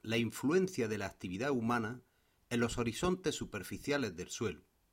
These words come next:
el proceso de iluviación de arcilla y los horizontes resultantes del mismo, horizontes E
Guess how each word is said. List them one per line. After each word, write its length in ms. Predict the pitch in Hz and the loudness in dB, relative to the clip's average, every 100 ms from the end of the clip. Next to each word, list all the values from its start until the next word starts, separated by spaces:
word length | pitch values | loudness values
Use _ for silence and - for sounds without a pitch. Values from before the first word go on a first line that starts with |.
| _ _ _ - | _ _ _ -10
el 100 | 92 | -8
proceso 540 | - 82 160 156 104 | -6 -2 0 0 -2
de 100 | 90 | -4
iluviación 580 | 82 80 78 - 117 123 | -6 -8 -12 -6 -2 0
de 100 | 117 | -2
arcilla 460 | 151 - 151 107 - _ _ _ _ _ _ _ | -6 -6 -4 -4 -6 _ _ _ _ _ _ _
y 100 | 156 | 0
los 220 | 139 120 | 2 2
horizontes 560 | 117 113 - 180 175 120 | -2 -4 0 0 2 0
resultantes 760 | 135 - 127 - 127 113 123 98 | 0 -2 -8 -2 -2 0 -4 -2
del 220 | 90 80 | -6 -4
mismo, 400 | 101 - 73 _ _ _ _ _ _ _ - | -6 -8 -16 _ _ _ _ _ _ _ -10
horizontes 680 | 87 - 95 95 90 87 - | -10 -6 -6 -6 -8 -12 -4
E 340 | - 151 160 | 4 4 4